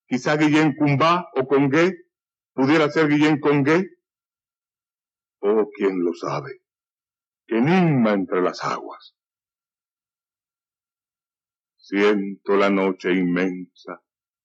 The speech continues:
gravitar sobre profundas bestias, sobre inocentes almas castigadas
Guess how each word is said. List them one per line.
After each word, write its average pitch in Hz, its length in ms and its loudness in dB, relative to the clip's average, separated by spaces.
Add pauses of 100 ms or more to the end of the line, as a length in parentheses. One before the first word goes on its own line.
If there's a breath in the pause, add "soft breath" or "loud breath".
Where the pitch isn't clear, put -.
(460)
gravitar 123 720 0
sobre 131 320 0
profundas 123 680 0
bestias, 104 760 -4 (680)
sobre 123 360 2
inocentes 143 680 0
almas 139 640 2
castigadas 85 840 -2